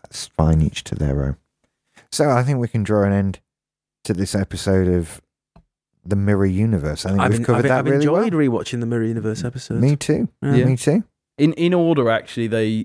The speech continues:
Speaker 3: they struck me better than they did within the context of their own series, 'cause within the context of their own series, it's a bit of a,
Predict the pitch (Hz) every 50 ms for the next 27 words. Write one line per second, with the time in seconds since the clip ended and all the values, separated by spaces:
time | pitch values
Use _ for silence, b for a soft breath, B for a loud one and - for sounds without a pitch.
0 | - 113 120 113 - - - 135 120 - - 110 113 110 110 110 101 - _ _
1 | _ _ - 131 117 107 - - 110 101 95 - _ _ _ _ _ _ - 101
2 | 101 101 101 101 90 104 104 104 95 - - - 104 110 104 107 104 101 101 -
3 | 110 104 107 - 110 - - - 110 101 101 104 104 104 95 - - 110 107 98
4 | 98 95 92 - - 107 98 95 92 - - _ _ _ _ _ _ _ - 110
5 | 113 117 113 107 104 - 113 104 117 101 - - 110 107 104 104 95 - 107 104
6 | 101 95 95 92 92 110 107 95 107 98 - - 95 98 95 90 95